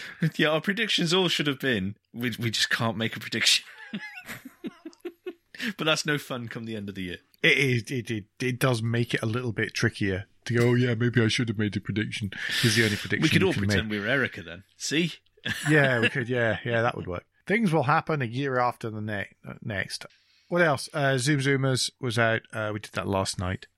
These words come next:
Speaker 2: instead of, uh, last week because there weren't any big govern-, government announcements.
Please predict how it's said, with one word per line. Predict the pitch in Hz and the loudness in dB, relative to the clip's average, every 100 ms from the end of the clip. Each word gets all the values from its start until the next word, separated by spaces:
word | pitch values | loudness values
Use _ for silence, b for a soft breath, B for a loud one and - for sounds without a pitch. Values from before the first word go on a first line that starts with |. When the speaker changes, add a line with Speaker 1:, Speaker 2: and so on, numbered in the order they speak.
| - | -12
Speaker 2:
instead | 120 - - 113 104 | -4 -2 -2 -2 -4
of, | 104 95 95 - | -6 -4 -6 -4
uh, | 98 92 107 | -4 -4 -4
last | 95 - | -6 -2
week | 110 - B B B B B | -4 -6 B B B B B
because | - - - | -6 -4 -2
there | 87 | 0
weren't | 90 85 | 0 2
any | 92 90 | 2 2
big | 95 101 | 2 2
govern-, | 117 110 117 123 127 - 117 | 2 2 2 0 -2 -2 0
government | 101 117 117 120 139 160 - - | 4 6 6 4 2 0 -6 -4
announcements. | 131 131 143 151 190 190 - | -2 0 0 2 2 2 -2